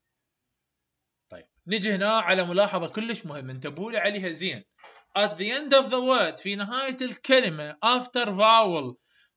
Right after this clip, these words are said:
makes the vowel shorter. انتبه لي على هاي الملاحظة. صوت الس القوي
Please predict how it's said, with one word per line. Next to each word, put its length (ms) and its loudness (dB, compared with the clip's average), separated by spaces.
makes 340 2
the 140 4
vowel 460 6
shorter. 520 -2
انتبه 360 -8
لي 80 -2
على 160 -2
هاي 140 -2
الملاحظة. 520 -14
صوت 480 -2
الس 340 -4
القوي 560 2